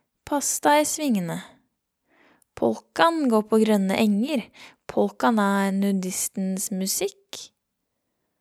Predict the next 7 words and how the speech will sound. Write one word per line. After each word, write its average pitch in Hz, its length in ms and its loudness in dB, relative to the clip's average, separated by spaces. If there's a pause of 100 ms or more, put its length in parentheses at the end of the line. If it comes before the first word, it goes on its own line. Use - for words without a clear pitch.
(340)
Åh, 220 280 -4
så 240 200 -2
fint 214 520 0
det 254 80 4
er 208 280 4
uten 214 400 0
klær, 262 380 -2